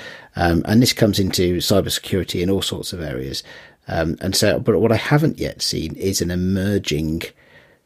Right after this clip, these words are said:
acknowledged source of trust for digital works, be they photo-,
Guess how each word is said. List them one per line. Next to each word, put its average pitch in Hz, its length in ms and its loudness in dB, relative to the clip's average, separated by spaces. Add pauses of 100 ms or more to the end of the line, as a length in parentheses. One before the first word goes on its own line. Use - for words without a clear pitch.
(560)
acknowledged 107 840 2 (120)
source - 420 -2
of - 180 -8
trust - 580 -4 (240)
for 87 800 -2 (560)
digital 95 520 0
works, 85 680 -2 (1400)
be 104 160 4
they 90 300 4 (200)
photo-, - 440 2